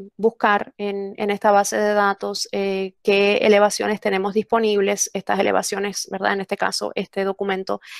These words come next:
se, se imprime y cuando van a hacer su inspección ocular, eh, hacen anotaciones sobre el dibujo.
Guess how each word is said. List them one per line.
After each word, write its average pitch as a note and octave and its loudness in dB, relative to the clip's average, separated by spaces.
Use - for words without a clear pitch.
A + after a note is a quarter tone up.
se, G3 2
se G3 2
imprime G#3+ 4
y G3 0
cuando F#3 4
van F#3 2
a G#3+ 0
hacer G3+ 0
su - -4
inspección G3+ -4
ocular, G#3 2
eh, F#3+ 6
hacen G3 0
anotaciones G3 2
sobre G3 2
el F#3+ 2
dibujo. F#3+ 0